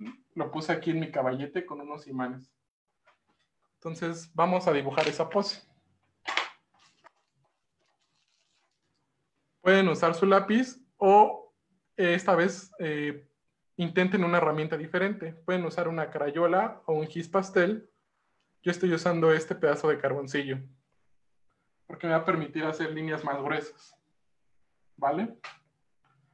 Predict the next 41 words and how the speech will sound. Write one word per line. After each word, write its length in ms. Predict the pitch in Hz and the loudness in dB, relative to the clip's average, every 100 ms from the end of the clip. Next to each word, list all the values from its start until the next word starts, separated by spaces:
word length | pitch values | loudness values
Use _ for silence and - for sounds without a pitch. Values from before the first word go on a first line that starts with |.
| _ _ _ | _ _ _
Ahora, 520 | 160 151 147 147 - - - _ | 0 4 4 4 0 -18 -20 _
si 120 | - | -18
tienen 340 | - 190 190 185 | -4 0 2 2
este, 420 | 185 190 196 - | 2 0 0 2
un 140 | 180 | 4
lápiz, 400 | 190 190 220 226 | 4 4 2 2
también 380 | 175 147 151 151 | 0 2 2 2
es, 160 | 156 160 | 0 -2
es 200 | 160 151 | -4 2
válido. 380 | 151 131 127 - - - - - _ _ _ _ _ - - | 2 2 -4 -10 -16 -16 -14 -16 _ _ _ _ _ -20 -16
Cristina, 400 | 165 160 190 190 | -12 -8 -2 2
de 140 | 190 160 | 2 2
nuevo 200 | 165 175 | 2 2
nos, 300 | 165 - - | 0 -2 0
te 80 | 165 | 2
vamos 260 | 160 170 | 2 2
a 120 | 156 | 2
pedir 260 | 151 147 180 | 2 2 0
que 100 | 160 | 0
solo 280 | 165 156 160 | 2 4 4
nos 640 | 147 147 - - _ _ | 2 -2 -6 -20 _ _
cuentes 400 | - 175 175 170 | 0 2 2 0
un 100 | 175 | 0
minuto. 640 | 170 165 165 196 233 - - _ _ - | 0 2 2 4 2 0 -16 _ _ -6
Cuando, 380 | 156 147 156 147 - | -4 0 -2 -4 0
cuando 200 | 156 160 | 0 2
yo 100 | 165 | 0
empiece 280 | 175 175 170 | 2 0 -2
a 80 | - | -4
trazar, 480 | 131 135 196 214 - _ _ _ | -2 2 2 2 -12 _ _ _
cuentas 340 | - 165 165 165 | -6 -4 -2 -2
el 100 | 147 | -4
minuto 640 | 147 185 190 226 269 - 165 | -4 -4 0 -2 -2 -12 -12
y 60 | |
aunque 180 | 147 160 | -10 -8
yo 100 | 160 | -8
siga 220 | 160 175 | -4 -2
dibujando, 440 | 156 143 139 180 185 | -2 -4 -6 -4 -4
me 120 | 147 | -6
dices 240 | 147 151 | -8 -8
detente. 420 | 135 135 143 135 | -8 -6 -8 -10